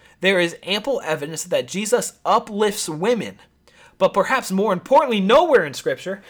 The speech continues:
does the Son of God treat men as inferior beings." Okay. I don't disagree.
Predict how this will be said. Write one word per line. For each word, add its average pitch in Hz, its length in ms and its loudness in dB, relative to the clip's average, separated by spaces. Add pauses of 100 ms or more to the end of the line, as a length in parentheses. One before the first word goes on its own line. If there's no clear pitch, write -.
(160)
does 175 140 -2
the 185 100 -8
Son 175 200 -2
of 196 140 -6
God 160 220 -2
treat 208 220 -12
men 143 240 -10
as 170 220 -8
inferior 151 680 -12
beings." 170 600 -12 (1120)
Okay. 185 340 -8 (920)
I 147 80 -4
don't 185 180 -2
disagree. 190 520 -8